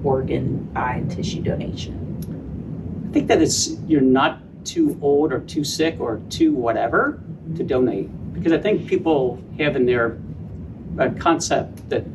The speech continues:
Speaker 2: um, you have to have the perfect organ for it to be transplanted.
Speaker 1: Mm-hmm.
Speaker 2: And there really is no such thing as the perfect organ, or it's
Speaker 1: Right.
Speaker 2: very rare. So we transplant a lot of imperfect organs that go on to save people's lives, and those people go on to live for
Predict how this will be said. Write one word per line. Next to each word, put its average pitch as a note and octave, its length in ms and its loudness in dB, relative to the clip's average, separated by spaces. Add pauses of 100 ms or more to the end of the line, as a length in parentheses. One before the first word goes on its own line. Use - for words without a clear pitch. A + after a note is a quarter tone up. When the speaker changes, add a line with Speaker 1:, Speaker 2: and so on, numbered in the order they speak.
(220)
Speaker 2:
um, - 600 -2
you F#3 60 4
have E3+ 80 2
to D#3 80 8
have D3+ 80 4
the - 80 -4
perfect D3+ 420 -4
organ A2 600 -2
for - 120 -2
it - 40 -4
to - 80 -4
be - 140 0
transplanted. - 640 -2
Speaker 1:
Mm-hmm. - 880 -2
Speaker 2:
And D#3 220 6
there D3+ 80 4
really F3+ 260 6
is C3+ 160 -2
no B2+ 180 2
such - 300 -6
thing A#2 240 -2
as G#2+ 80 -2
the A#2 160 -8
perfect - 460 -10
organ, - 560 -10
or C#3 100 -2
it's - 80 -6
Speaker 1:
Right. - 80 -2
Speaker 2:
very D3 220 6
rare. G#2+ 400 -2 (560)
So D3+ 280 4 (520)
we E3+ 120 2
transplant D3 540 0
a - 80 -4
lot A#2+ 220 2
of A#2 120 -6 (140)
imperfect D3+ 640 0
organs F#3+ 460 0
that - 260 0
go C3 220 4
on B2+ 140 6
to A2+ 60 2
save - 360 -2
people's B2 340 -4
lives, A#2 460 2
and A#2+ 100 -2
those A#2+ 160 2
people B2 400 2
go A#2+ 220 2
on A#2 140 4
to A2+ 40 4
live A#2 320 2
for A2 340 0